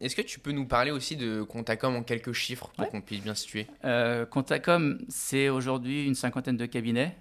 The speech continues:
Speaker 2: c'est un peu plus de six cents collaborateurs. Euh, donc c'est à la base, historiquement, c'est un cabinet de comptabilité, euh, classique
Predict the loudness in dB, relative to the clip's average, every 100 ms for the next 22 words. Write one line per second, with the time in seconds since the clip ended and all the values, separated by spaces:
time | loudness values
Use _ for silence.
0 | -14 -14 -4 -2 -2 -4 -6 -6 -6 -4
1 | -4 -2 0 2 2 2 0 -2 -4 -12
2 | -20 -20 -14 -2 0 0 -2 -4 -6 -4
3 | -4 0 2 4 4 4 4 4 2 -2
4 | -6 -2 0 0 2 2 2 -2 -2 0
5 | 0 0 -4 -2 -2 -2 -6 -2 0 0
6 | -2 -4 -4 -2 -6 -6